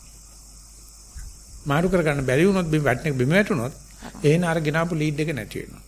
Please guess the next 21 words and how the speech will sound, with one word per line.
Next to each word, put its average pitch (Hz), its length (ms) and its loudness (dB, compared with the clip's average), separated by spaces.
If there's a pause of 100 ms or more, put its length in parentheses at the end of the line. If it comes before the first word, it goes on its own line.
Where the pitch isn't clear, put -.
(120)
අපි 104 320 -6
අනිත් 131 280 -4
තරඟ 135 260 0
කරට 143 340 2
ඉක්‍රයින් 156 420 2
ආවයි 170 260 4
කියමු. 180 280 -2 (460)
ඒ 143 160 0
ගෙනාවු 147 500 2
වේගෙන්ම 180 480 2
අනිත් 175 300 0
දුවන 170 240 4
එක්කනට 185 400 0
බැටන් 151 280 0
එක 175 120 0
දෙන්න 180 260 0
ඕනේ. 139 260 0
ඒකට 185 160 2
වෙනම 196 220 4
ක්‍රමයක් 165 380 0
තියෙනවා. - 320 -6